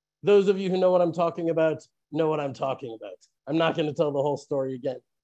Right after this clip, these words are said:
And so here I was on the beach in the serenity of Netanya, and the thought would just fling into my head, "This is the life. It's simple. Everything I need is right here within six minutes of this building. It would be so peaceful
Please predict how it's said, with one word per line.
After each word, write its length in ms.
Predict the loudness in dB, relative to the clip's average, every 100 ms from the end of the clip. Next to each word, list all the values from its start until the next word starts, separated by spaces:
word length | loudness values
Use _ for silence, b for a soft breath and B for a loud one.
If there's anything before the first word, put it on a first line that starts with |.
| _ _ -6
And 120 | -2
so 120 | 2
here 140 | 6 8
I 100 | 8
was 160 | 8
on 120 | 4 2
the 60 |
beach 400 | 2 -2 -4 -12 -6
in 140 | -2
the 80 | -2
serenity 680 | -2 0 0 2 2 2 -4
of 140 | -4
Netanya, 680 | -2 -4 -4 -6 -4 -4 -6 -10 _ _ _
and 140 | -4 -2
the 60 | 2
thought 220 | 4 4
would 100 | 4
just 200 | 0 -4 _
fling 260 | 2 4 6
into 180 | 4 4
my 120 | 4
head, 400 | 4 4 0 -4 -12 _ _ _ -8
"This 180 | -4 0
is 160 | 0
the 60 | 6
life. 360 | 8 10 8 4 _ _ _ _
It's 240 | -8 -8 2
simple. 440 | 2 4 2 2
Everything 440 | 0 0 0 -2 0
I 100 | 2
need 220 | 2 -2
is 160 | -4 -4
right 280 | 0 0
here 180 | 2 2
within 260 | 2 2 -6
six 400 | -6 -10 -10 -6
minutes 380 | -2 0 0 -4
of 140 | -4
this 160 | -6 -2
building. 380 | 0 0 -2 -14 _ _ _ _ 0
It 80 |
would 140 | 0 0
be 160 | -4
so 640 | -8 0 4 6 4 2 -8 _ _
peaceful 760 | -8 -6 -6 0 4 4 2